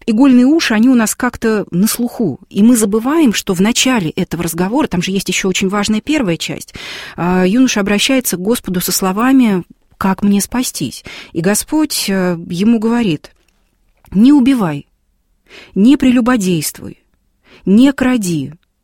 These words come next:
не лжесвидетельствуй, почитай отца и мать, и люби ближнего твоего, как самого себя". Вот эти заповеди Господни, они же, ну, на самом деле и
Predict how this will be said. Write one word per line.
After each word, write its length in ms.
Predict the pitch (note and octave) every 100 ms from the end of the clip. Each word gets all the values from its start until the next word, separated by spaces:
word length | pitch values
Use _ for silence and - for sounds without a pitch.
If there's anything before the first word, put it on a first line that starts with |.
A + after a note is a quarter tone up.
| _ _
не 380 | F#3+ G#3+ C4+ C#4 -
лжесвидетельствуй, 1400 | G3 G3+ A3 C4 - B3 F#3+ F3+ - C#3+ - C#3 D#3 - _ - - -
почитай 640 | G#3+ - G#3 B3+ D4 D4 _ _ -
отца 580 | F3 - - A3+ A3+ A#3 -
и 60 | G3
мать, 460 | E3+ D3+ C#3 - _ -
и 260 | A3+ C#4 - _ _ _ -
люби 420 | E3 B3+ G3 E3+
ближнего 600 | C3+ E3 A3+ D#3 D3 C3
твоего, 500 | - D3+ D#3 G#3 C#4+ - - _ _
как 200 | - G#3+
самого 440 | - F#3+ F#3+ F#3 F#3+
себя". 480 | - G3 F3 - - _ - - -
Вот 180 | - F#3
эти 220 | B3+ -
заповеди 720 | F#3+ A#3+ A3+ D#3 D#3 - C#3+ - _ -
Господни, 800 | E3+ E3+ - A#3+ D4+ B3+ E3 E3+ _ - - -
они 360 | D#3 F3+ B3+ B3+
же, 340 | A3 G#3+ F3+
ну, 240 | A3 A3 C#3
на 180 | E3 F3+
самом 340 | B3+ C4 G#3
деле 520 | F3+ A#3+ G3+ F3+ E3 -
и 460 | G3 F#3+ F3+ E3+